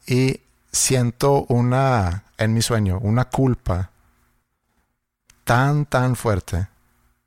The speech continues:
que yo la había dejado, abandonado. Y en el sueño la abracé muy fuerte, estaba llorando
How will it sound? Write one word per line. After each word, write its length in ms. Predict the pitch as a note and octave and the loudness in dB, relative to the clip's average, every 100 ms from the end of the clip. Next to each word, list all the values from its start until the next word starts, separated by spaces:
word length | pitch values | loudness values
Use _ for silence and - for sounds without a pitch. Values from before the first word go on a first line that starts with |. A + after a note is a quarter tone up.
| _ _ _ | _ _ _
que 120 | - | -2
yo 140 | G2+ G2+ | 0 2
la 140 | A2 | 2
había 720 | G#2+ G#2 G#2+ G#2+ G2+ E2 E2 _ _ _ _ _ _ _ _ _ _ _ _ _ _ _ _ _ _ | 2 2 2 2 2 0 -4 _ _ _ _ _ _ _ _ _ _ _ _ _ _ _ _ _ _
dejado, 680 | - A2+ - A2+ G#2 F#2+ G2 _ | -2 0 2 4 4 2 -2 _
abandonado. 760 | - G2+ G#2+ G2+ G#2 A2+ G2 F#2 - _ _ _ _ _ _ _ _ _ - - | -2 0 2 2 2 2 2 0 -6 _ _ _ _ _ _ _ _ _ -18 -4
Y 420 | G#2 G2+ G2 G2 | 0 0 0 -2
en 220 | - G#2+ | 0 0
el 100 | A2+ | 2
sueño 520 | A2 A2+ G#2+ G#2+ A#2 - - | 0 0 0 2 0 -2 -4
la 180 | G2+ | 0
abracé 380 | G2 F#2+ F#2+ A2+ | 0 2 0 0
muy 180 | A2+ A2+ | 0 0
fuerte, 640 | - A#2 G#2 - F#2+ F#2 F#2 _ _ _ _ _ _ _ _ _ _ _ | 0 0 0 -2 -2 -2 -4 _ _ _ _ _ _ _ _ _ _ _
estaba 240 | - - G#2 | -8 -2 2
llorando 720 | A2 G2+ G2+ A2+ G2 F#2 G#2+ | 2 2 2 2 2 0 0